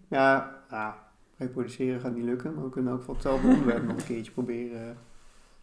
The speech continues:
Speaker 1: te bespreken. Het ging erover dat, eh, sommige dingen vanzelf lijken te gaan, of eigenlijk vanzelf gaan. En dat je ineens op een moment komt dat het niet meer vanzelf gaat.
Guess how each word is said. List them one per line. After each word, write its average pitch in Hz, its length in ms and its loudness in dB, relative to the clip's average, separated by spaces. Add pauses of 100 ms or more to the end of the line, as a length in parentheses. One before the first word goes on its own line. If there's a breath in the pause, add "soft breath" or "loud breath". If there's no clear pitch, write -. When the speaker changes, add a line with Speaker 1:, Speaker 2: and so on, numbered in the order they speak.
(160)
Speaker 1:
te - 100 -6
bespreken. 120 400 0
Het - 100 -8
ging 175 200 2
erover 170 340 4
dat, 165 140 2 (360)
eh, 131 540 0 (120)
sommige 160 380 -4
dingen 139 360 0 (1120 loud breath)
vanzelf 147 480 2
lijken 180 280 6
te - 60 -14
gaan, 170 380 2 (100)
of - 160 -8
eigenlijk 131 240 2
vanzelf 127 320 -2
gaan. 147 440 -2 (1160)
En 143 340 -2
dat 135 140 -4
je - 100 -2
ineens 156 300 2
op 156 80 0
een 156 60 0
moment 151 340 0
komt 151 180 -4
dat 139 140 0
het 135 100 -4
niet 160 100 -2
meer 135 140 2
vanzelf 113 320 -6
gaat. - 260 -12